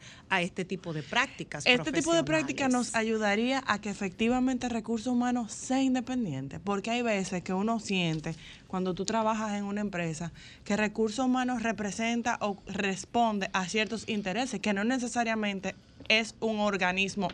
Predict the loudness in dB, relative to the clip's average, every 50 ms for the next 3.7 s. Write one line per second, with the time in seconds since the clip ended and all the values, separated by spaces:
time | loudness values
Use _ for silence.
0 | -2 0 0 2 4 4 2 2 0 -2 -4 -6 -6 -8 -8 -10 -12 -16 -20 -20
1 | -20 -20 -20 -20 -20 -20 -20 -14 -6 -4 -2 -2 -2 0 0 0 0 2 2 2
2 | 4 6 4 4 4 2 0 0 0 0 0 0 -2 -2 -2 -2 -4 -4 -4 -4
3 | -4 -4 -6 -6 -6 -6 -6 -6 -6 -6 -8 -10 -12 -14